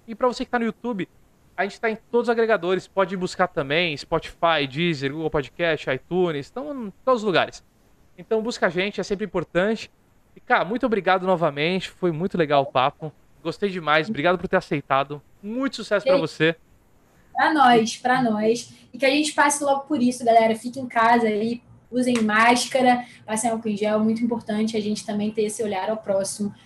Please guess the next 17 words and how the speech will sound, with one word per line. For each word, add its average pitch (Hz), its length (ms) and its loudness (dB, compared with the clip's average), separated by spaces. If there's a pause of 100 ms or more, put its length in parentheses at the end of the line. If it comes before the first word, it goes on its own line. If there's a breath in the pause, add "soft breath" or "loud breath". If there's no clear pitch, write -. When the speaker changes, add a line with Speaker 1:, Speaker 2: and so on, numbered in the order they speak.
(380 loud breath)
Speaker 2:
e - 60 -20
ter - 100 -4
essa 220 160 0
empatia. 240 640 2
Então 208 240 -2
vamos 233 180 0
se 247 140 -4
cuidar, 220 420 0
que - 60 -18
cuidando 226 260 0
da 226 140 2
gente, 220 180 0
a 247 40 -2
gente 220 140 -4
cuida 220 200 -2
do 220 180 0
outro. - 340 -10